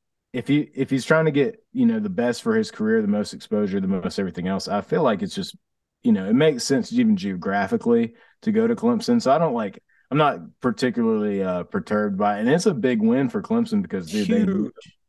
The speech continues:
Speaker 1: it's huge for Clemson. Like, right now, they're in a, a position to where they're vulnerable as a program, even though they've built a lot of, like, longstanding things just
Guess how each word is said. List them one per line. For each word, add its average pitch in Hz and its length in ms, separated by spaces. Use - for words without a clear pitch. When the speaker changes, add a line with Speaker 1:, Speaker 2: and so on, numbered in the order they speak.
Speaker 1:
it's - 220
huge 156 240
for - 160
Clemson. 92 460
Like, 92 140
right 131 260
now, 127 400
they're 170 240
in 180 120
a, 120 240
a 113 120
position 113 720
to 110 120
where 104 460
they're 208 200
vulnerable 240 600
as 113 120
a 92 60
program, 127 640
even 139 300
though 143 140
they've 98 360
built 117 360
a 95 80
lot 98 360
of, 90 260
like, 87 200
longstanding 95 840
things 98 460
just - 440